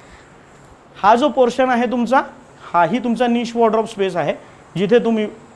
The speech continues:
तुमचं कपाट लावू शकता. इथेही आपण वास्तूचं डोक्यात ठेवून ईस्ट वेस्ट स्लीपिंग अरेंजमेंट ठेवलेली आहे, त्यामुळे तुमचा बेडही तिथे बसेल.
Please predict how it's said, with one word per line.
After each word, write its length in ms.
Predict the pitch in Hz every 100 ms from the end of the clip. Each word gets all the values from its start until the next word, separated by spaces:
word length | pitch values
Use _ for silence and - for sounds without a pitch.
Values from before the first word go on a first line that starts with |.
| - -
तुमचं 260 | 175 208
कपाट 380 | 220 - 180 180
लावू 140 | 175
शकता. 380 | 160 127 - 127 - - - - - -
इथेही 380 | 175 220 262
आपण 220 | 262 226 247
वास्तूचं 640 | 208 190 - 220 202 233 - - - 165
डोक्यात 280 | 170 214 214
ठेवून 420 | - 240 202 220 -
ईस्ट 280 | 196 208 -
वेस्ट 260 | 202 196 -
स्लीपिंग 360 | 185 160 202
अरेंजमेंट 420 | 160 151 156 165 151
ठेवलेली 380 | 139 139 143
आहे, 240 | 139 120 220 - - - -
त्यामुळे 300 | 190 190 214
तुमचा 260 | 220 180 226
बेडही 400 | 165 160 165 185
तिथे 160 | 147
बसेल. 360 | 160 135 -